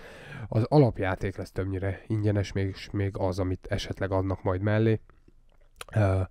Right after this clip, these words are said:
de azok, akik ugye transferelnek most, ö, Steamre, azoknak minden megvásárolt D L C-jük, mindenük át fog, át fog menni, szóval emiatt nem kell aggódni.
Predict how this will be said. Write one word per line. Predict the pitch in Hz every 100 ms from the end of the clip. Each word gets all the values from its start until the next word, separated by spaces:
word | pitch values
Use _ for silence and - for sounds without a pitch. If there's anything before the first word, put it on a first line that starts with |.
| - - - -
de | - 117
azok, | 131 131
akik | 117 - 107 -
ugye | 110 101
transferelnek | - 123 110 - 110 101 95
most, | - 95 - 98
ö, | 95
Steamre, | - - 127 113 107
azoknak | 101 95 98 101 92
minden | 107 110 117 110 101
megvásárolt | 98 95 95 - 92 92
D | 95
L | 92
C-jük, | 90 - 92
mindenük | 98 101 92 90 -
át | - -
fog, | 98 92 - -
át | 98 -
fog | 101
menni, | 95 95 95
szóval | - -
emiatt | 107 98
nem | 104 98
kell | - 92
aggódni. | - 95 92 98 101 107